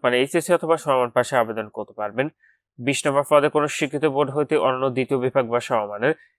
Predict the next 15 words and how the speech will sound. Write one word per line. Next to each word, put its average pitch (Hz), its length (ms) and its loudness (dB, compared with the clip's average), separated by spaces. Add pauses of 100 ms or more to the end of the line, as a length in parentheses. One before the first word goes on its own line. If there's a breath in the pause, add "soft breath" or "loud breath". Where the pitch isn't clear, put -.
(140)
জিপিএ 139 440 0
তে 175 120 2
উচ্চ 147 120 -4 (100)
মাধ্যমিক 151 360 4
সার্টিফিকেট, 135 520 0
মানে 151 180 -2
এইচএসসি 165 380 0
অথবা 165 280 2
সমান 131 340 2
পাশে 127 240 0
আবেদন 113 300 -2
করতে 110 240 -8
পারবেন। 104 280 -4 (480)
তবে 147 260 6
তথ্য 156 180 4